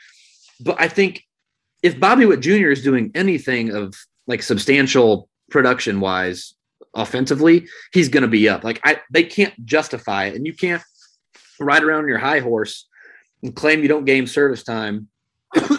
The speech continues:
excuse me, and then game service time for the best prospect in baseball. So, um, that's kinda what I think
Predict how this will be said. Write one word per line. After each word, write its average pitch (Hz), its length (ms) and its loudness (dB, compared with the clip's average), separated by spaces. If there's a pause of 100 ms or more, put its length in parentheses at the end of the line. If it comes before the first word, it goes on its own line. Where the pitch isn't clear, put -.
(200)
excuse 143 520 0
me, 104 260 -2 (640)
and 156 100 0
then 131 160 0
game 151 260 2
service 165 360 0
time 139 240 -2
for 135 60 -8
the 120 80 -4
best 135 280 -2
prospect 127 460 -4
in 107 80 -12
baseball. 92 480 -6
So, 101 320 -2 (920)
um, 110 420 -4 (560)
that's 170 220 2
kinda 175 180 2
what 151 120 4
I 135 80 2
think 143 420 0